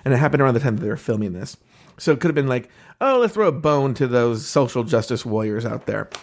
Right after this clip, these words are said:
Um, all right, well, that is pretty much. Are, are there any looks that we? Uh, did anything you missed, Daniel, on the looks?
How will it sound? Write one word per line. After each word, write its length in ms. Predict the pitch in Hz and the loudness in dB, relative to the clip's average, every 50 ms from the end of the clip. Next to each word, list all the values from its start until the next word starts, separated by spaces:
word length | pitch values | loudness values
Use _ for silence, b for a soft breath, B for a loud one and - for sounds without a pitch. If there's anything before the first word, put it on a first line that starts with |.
| B B B B B 180 151 B | B B B B B -8 -10 B
Um, 340 | - 233 247 254 254 254 247 - | 0 2 2 4 2 0 0 0
all 200 | 240 277 311 311 | 0 0 2 2
right, 220 | 302 285 262 202 | 2 2 0 0
well, 180 | 220 240 240 233 | 0 0 0 0
that 360 | 214 208 262 285 302 311 302 - | 0 2 2 2 2 0 -2 -4
is 220 | 269 269 262 254 214 | -2 0 0 0 0
pretty 360 | - - 262 277 269 262 254 | -2 -2 0 0 2 2 0
much. 320 | 247 247 247 247 233 - - - | 0 2 2 2 0 -2 -6 -4
Are, 100 | - 190 202 | 0 0 0
are 20 | |
there 320 | - - - 190 208 196 214 | 2 0 0 0 2 2 2
any 200 | 226 254 254 240 | 2 2 0 0
looks 360 | 226 214 226 240 226 233 - | 0 2 2 0 0 2 0
that 120 | 240 160 | -2 -2
we? 160 | 202 208 208 - - | -2 -4 -8 -4 0
Uh, 80 | 180 190 | 0 0
did 420 | 185 185 190 180 - - 147 - - | 2 0 -2 -2 -2 -10 -10 -8 -6
anything 340 | 202 202 208 214 208 233 214 | -4 -2 -2 -2 -2 0 0
you 80 | 208 | 0
missed, 320 | 185 175 190 214 202 208 - | 0 2 2 2 2 0 0
Daniel, 380 | 226 220 214 214 220 220 208 | 0 0 0 2 2 2 2
on 100 | 208 202 | 2 2
the 80 | 196 202 | 0 0
looks? 460 | 196 202 214 220 220 - - - - | 0 0 0 -2 -4 -10 -16 -16 -18